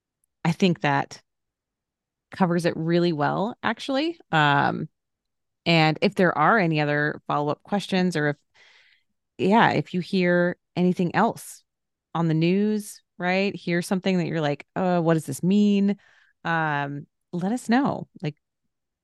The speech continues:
we wanna hear about it. We wanna be able to answer your questions. Um, and we certainly have plenty of things to talk about, um, even if we don't get questions. But I, I think it's so much more valuable to actually be able to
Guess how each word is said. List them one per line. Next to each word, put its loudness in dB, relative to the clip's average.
we -2
wanna 6
hear 4
about 6
it. 4
We 2
wanna 4
be 2
able 0
to -2
answer -4
your -10
questions. -6
Um, 2
and 4
we 6
certainly 2
have 4
plenty 0
of -4
things -6
to -18
talk -6
about, -2
um, 0
even 2
if -4
we -2
don't 2
get 0
questions. -2
But 2
I, 0
I 4
think -6
it's -10
so -6
much -8
more -4
valuable -4
to -2
actually 0
be 2
able -2
to -2